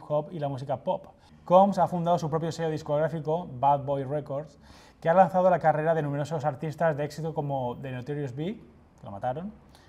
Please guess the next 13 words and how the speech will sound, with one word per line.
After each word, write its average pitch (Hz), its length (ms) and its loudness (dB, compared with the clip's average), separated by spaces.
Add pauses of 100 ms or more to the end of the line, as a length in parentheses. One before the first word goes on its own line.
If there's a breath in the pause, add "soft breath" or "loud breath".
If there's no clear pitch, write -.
(220 soft breath)
y 143 160 -8
Usher, 160 500 4 (260)
por 120 120 -10
poner 123 200 -8
así 120 160 -8
algunos 120 360 -6
que 123 80 -12 (120)
se 120 100 -20
conocen 120 280 -12
así 113 460 -12 (520)
a 120 80 -14
nivel 117 280 -12
mundial. 110 400 -12